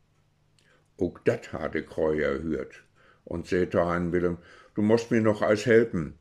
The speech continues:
dat Klavier wir troje Örsch op der wet-, westfälischen Seite zu schoben. Denn nu kommt der Gerichtsvollzieher von der Bückeborg." Den anderen Dingestag kam er auch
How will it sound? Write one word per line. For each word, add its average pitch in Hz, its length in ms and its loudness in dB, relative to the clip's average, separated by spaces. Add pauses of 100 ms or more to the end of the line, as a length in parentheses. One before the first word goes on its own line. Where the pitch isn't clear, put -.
(340)
dat - 220 2
Klavier 101 460 4
wir 101 200 2
troje 101 320 6
Örsch 107 280 4
op 98 100 -2
der 95 180 2
wet-, - 340 -4
westfälischen 107 760 2
Seite 80 320 -4
zu 87 120 -8
schoben. 73 500 -4 (920)
Denn 98 240 4
nu 110 200 4
kommt 110 360 -2
der 101 240 6
Gerichtsvollzieher 98 1080 0
von 95 180 0
der 95 80 2
Bückeborg." 92 760 2 (1500)
Den 78 160 -8
anderen 92 420 -2
Dingestag 90 540 -4
kam 90 260 -4
er 73 240 -4
auch 69 180 -8